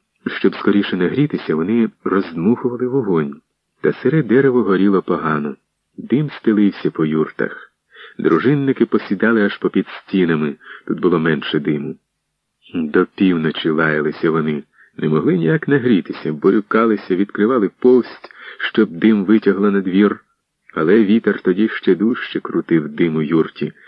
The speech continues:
і він різав очі. Довго возилися,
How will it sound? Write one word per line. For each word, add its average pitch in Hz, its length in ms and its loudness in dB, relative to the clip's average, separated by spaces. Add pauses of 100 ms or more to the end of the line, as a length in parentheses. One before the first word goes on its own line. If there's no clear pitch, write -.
(240)
і - 80 -4
він 107 200 0
різав 82 340 2
очі. - 360 0 (920)
Довго 120 540 2
возилися, 107 680 2